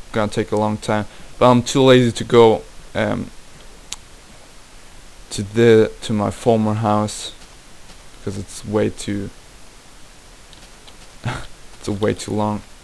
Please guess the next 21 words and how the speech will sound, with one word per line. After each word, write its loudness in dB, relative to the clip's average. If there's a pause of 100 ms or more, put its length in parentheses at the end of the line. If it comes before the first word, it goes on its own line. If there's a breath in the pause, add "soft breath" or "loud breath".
(840)
journey 0 (200)
to -8
go -4
on. -2 (420)
<laughs> -12 (760)
I -8
need -6
your -2
wool, -6 (160)
thanks. -12 (3750)
But 2
yeah, 6
I 2
want 4
to -4
build 2
around 4
here, -4
around -2
the 0
lake. -2